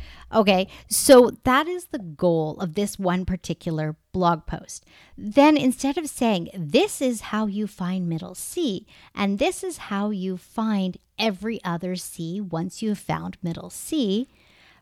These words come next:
let's add some story to this and say, there are eighty-eight keys on the keyboard, and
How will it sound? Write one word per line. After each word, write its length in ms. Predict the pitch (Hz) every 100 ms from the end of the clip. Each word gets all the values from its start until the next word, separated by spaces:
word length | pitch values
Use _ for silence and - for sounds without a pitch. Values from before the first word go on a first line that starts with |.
| _ 202
let's 260 | 185 - _ -
add 340 | 220 277 226
some 260 | - 165 156
story 840 | - - - - 254 302 254 156 - -
to 200 | - 160
this 320 | - - - - - -
and 180 | 220
say, 340 | 208 - 226 214 - - - _ -
there 240 | 285 - -
are 280 | 240 240 _
eighty-eight 640 | - 294 349 320 302 294 -
keys 420 | 294 277 269 254 -
on 360 | 240 247 240 -
the 200 | 214 208
keyboard, 720 | 220 - 311 247 208 175 175 -
and 420 | 226 240 233